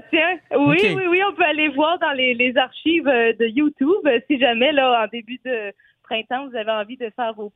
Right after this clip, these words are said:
Speaker 1: pousses d'épinette marinées. C'est vraiment super, ça donne des petites capres, là, un peu forestières, là, qui peuvent bien accompagner les poissons et les plateaux de charcuterie, euh, estivaux. <laughs>
Speaker 2: Bon, ben, on va, on va tenter de se mettre notre forêt sous la dent un peu plus.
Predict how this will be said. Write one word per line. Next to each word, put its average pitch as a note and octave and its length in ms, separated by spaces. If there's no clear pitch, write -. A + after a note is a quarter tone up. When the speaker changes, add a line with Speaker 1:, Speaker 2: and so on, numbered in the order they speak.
Speaker 1:
pousses C4+ 160
d'épinette A3+ 460
marinées. A3+ 560
C'est - 80
vraiment B3 280
super, C4 340
ça A#3 120
donne A#3 180
des A#3 120
petites - 300
capres, B3+ 480
là, A3+ 120
un G#3 100
peu A#3+ 180
forestières, A3 680
là, G#3+ 200
qui - 160
peuvent G3 180
bien A3+ 220
accompagner G3+ 580
les G3+ 160
poissons G3 600
et B3 120
les A#3 140
plateaux G#3+ 380
de - 120
charcuterie, G#3 800
euh, E3+ 220
estivaux. E3 560
<laughs> - 80
Speaker 2:
Bon, E4 80
ben, G#2+ 180
on G#2+ 120
va, A2+ 160
on B2+ 320
va D3 260
tenter E3+ 300
de F#3 120
se F3+ 140
mettre F3+ 320
notre E3+ 260
forêt F3+ 380
sous - 220
la E3 160
dent F3+ 260
un D#3+ 120
peu D#3+ 160
plus. F#3 360